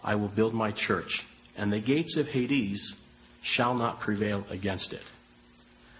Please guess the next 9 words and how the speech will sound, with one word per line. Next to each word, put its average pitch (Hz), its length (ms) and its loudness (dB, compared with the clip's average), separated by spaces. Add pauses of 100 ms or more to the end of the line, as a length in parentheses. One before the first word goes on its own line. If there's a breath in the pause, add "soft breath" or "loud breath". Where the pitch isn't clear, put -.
(120)
The 110 80 2
master 139 500 2
will 120 160 -2
always 113 380 0
take 101 200 -4
care 104 160 0
of 98 100 -6
the 95 80 -8
lighthouse. - 600 -8